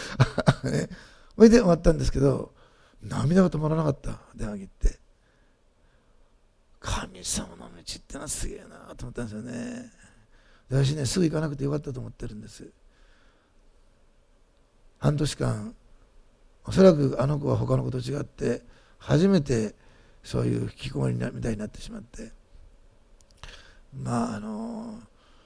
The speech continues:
ね、あの、横浜の子供たちがいなかったら、もしかしたら、あの、インターネットでどうしたら死ねるかってことばっかり検索したそうですから、よかったなと思いましたよね。本当にね。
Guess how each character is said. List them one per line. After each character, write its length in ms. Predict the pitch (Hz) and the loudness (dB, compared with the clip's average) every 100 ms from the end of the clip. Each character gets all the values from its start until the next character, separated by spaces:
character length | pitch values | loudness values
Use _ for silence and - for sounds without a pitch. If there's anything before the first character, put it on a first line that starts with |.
| - - - | -20 -20 -20
ね、 300 | 151 143 139 - | -8 -4 -6 -6
あ 100 | 113 | -10
の、 240 | 214 214 | -8 -8
横 180 | 127 127 | -4 -2
浜 160 | 135 139 | -2 -2
の 80 | 127 | -6
子 100 | 127 | -6
供 140 | 127 | -4
た 120 | 123 | -4
ち 100 | 110 | -4
が 60 | 226 | -6
い 40 | |
な 100 | 226 | -6
か 80 | 214 | -10
っ 40 | |
た 200 | 196 - | -12 -12
ら、 220 | 190 190 - - _ - 110 | -10 -10 -14 -20 _ -16 -4
も 140 | 131 | -2
し 100 | - | 0
か 120 | 135 | 0
し 80 | - | 0
た 120 | 110 | -2
ら、 300 | 107 101 - - - - _ _ | -4 -6 -10 -20 -20 -20 _ _
あ 120 | - | -16
の、 280 | - 101 - - 113 - - | -14 -12 -14 -16 -20 -20 -12
イ 60 | - | -6
ン 60 | 120 | 2
タ 140 | 131 | 2
ー 20 | |
ネ 80 | 139 | 2
ッ 40 | |
ト 120 | 139 120 | 0 -2
で 80 | |
ど 140 | 120 151 | 2 2
う 40 | |
し 80 | 147 | 2
た 60 | 147 | 2
ら 60 | |
死 120 | 120 | 2
ね 60 | 123 | 0
る 80 | 123 | -2
か 80 | 113 | -6
っ 40 | |
て 80 | 117 | -8
こ 80 | 110 | -8
と 60 | |
ば 60 | 113 | -6
っ 20 | |
か 100 | - | -4
り 60 | - | -4
検 160 | 120 | -4
索 140 | 110 107 | -4 -4
し 80 | |
た 80 | - | -6
そ 140 | 104 104 | -6 -8
う 20 | |
で 80 | 98 | -10
す 80 | |
か 100 | - 101 | -12 -10
ら、 260 | 101 92 - - - - - - - - - - - | -10 -12 -18 -20 -20 -20 -20 -20 -20 -20 -20 -20 -16
よ 80 | - | -14
か 140 | - | -14
っ 60 | - | -8
た 120 | - | -8
な 180 | - - | -8 -10
と 100 | - | -10
思 80 | 113 | -8
い 40 | |
ま 80 | 117 | -6
し 80 | 113 | -4
た 80 | 120 | -4
よ 100 | 113 | -4
ね。 760 | 113 117 120 117 117 113 110 214 | -6 -4 -2 -2 -2 -2 -4 -8
本 200 | 220 - | -12 -10
当 120 | - | -8
に 140 | 214 214 | -8 -8
ね。 480 | 220 214 208 208 | -6 -4 -6 -8